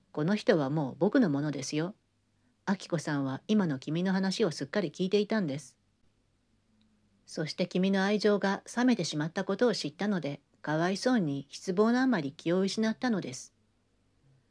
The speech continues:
明子さんは非常に自尊心の強い人です。おそらくこんな恥ずかしめを受けたからには、この人はもう君には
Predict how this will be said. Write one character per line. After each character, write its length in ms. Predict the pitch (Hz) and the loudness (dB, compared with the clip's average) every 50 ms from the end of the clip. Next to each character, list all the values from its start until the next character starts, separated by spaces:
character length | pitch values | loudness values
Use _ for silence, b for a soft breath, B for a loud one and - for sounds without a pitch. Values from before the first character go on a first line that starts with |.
| _ _ _ _ - | _ _ _ _ -8
明 220 | 185 - - - | -8 -8 -8 -6
子 100 | - 165 | -6 -4
さ 180 | 156 - 143 143 | -2 0 0 0
ん 80 | 139 | 0
は 60 | 139 | -2
非 160 | 143 - - 147 | -4 -4 -6 -2
常 220 | 139 175 170 175 | 0 0 2 2
に 160 | 175 175 165 151 | 2 0 0 0
自 80 | 160 | -2
尊 240 | 156 - 233 254 233 | -2 0 0 0 0
心 180 | - - 147 139 | 0 -2 -2 -2
の 120 | 139 139 | -2 -4
強 260 | - - 160 185 202 | -4 -2 -2 0 0
い 80 | 165 139 | -2 -2
人 180 | - - 175 | -4 -4 -4
で 120 | 139 131 139 | -4 -4 -6
す。 180 | - - - _ _ _ _ _ _ _ _ _ _ _ _ _ _ _ _ _ _ _ _ | -8 -12 -16 _ _ _ _ _ _ _ _ _ _ _ _ _ _ _ _ _ _ _ _
お 120 | - 160 | -8 -4
そ 120 | 151 - | 0 2
ら 160 | 220 240 202 - | 4 4 2 2
く 200 | - 139 131 - | -2 -6 -6 -4
こ 180 | - 165 165 | -2 -2 0
ん 80 | 170 175 | 0 0
な 80 | 170 | 0
恥 140 | 160 165 156 | 0 -2 -4
ず 60 | 170 | -4
か 120 | 165 175 170 | -4 -4 -4
し 100 | - - | -2 -2
め 160 | 180 170 170 | 0 0 0
を 60 | 180 | 0
受 140 | 190 - 170 | 0 -2 -4
け 20 | |
た 100 | - - | -6 -4
か 120 | 135 139 139 | -4 -4 -2
ら 100 | 151 160 | -2 -2
に 140 | 156 147 135 | -2 -2 -4
は、 180 | 131 131 - - _ _ _ _ _ _ _ _ | -4 -6 -8 -12 _ _ _ _ _ _ _ _
こ 100 | - 156 | -2 0
の 140 | 170 202 | 0 0
人 200 | 208 - - - | 0 2 2 2
は 100 | 156 143 | 2 2
も 160 | 143 165 160 139 | 2 0 -2 -2
う 40 | |
君 280 | 131 - 143 143 143 160 | -4 -4 -4 -2 -2 0
に 100 | 190 208 | 0 0
は 200 | 180 143 135 - | -2 -2 -4 -6